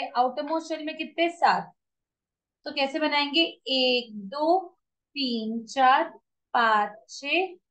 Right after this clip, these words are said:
सात। इसके पास एक और chlorine बनाएंगे, क्योंकि सीएल टू है तो हमको दो chlorine चाहिए। एक, दो, तीन, चार, पाँच, छह, सात। अब ये वाला chlorine क्या बोलेगा? जो तेरा है वो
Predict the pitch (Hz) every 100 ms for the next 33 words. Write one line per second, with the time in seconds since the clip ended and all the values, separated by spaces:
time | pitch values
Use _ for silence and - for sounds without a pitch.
0 | _ _ 330 349 370 _ _ _ _ _
1 | _ _ _ _ 269 - 277 330 330 320
2 | 294 - 269 220 202 190 180 190 226 269
3 | 320 311 302 330 330 339 320 277 285 277
4 | 302 294 302 302 294 277 262 254 233 233
5 | - _ _ _ _ _ _ _ _ _
6 | _ _ _ _ _ _ - 254 254 247
7 | 233 190 190 262 311 381 - _ _ 269
8 | 247 233 214 233 226 269 254 285 330 -
9 | _ _ 247 220 202 190 - - 254 269
10 | 359 - _ _ - 226 - - 226 262
11 | 269 285 294 302 294 285 302 302 294 302
12 | 302 233 240 269 269 269 262 311 359 -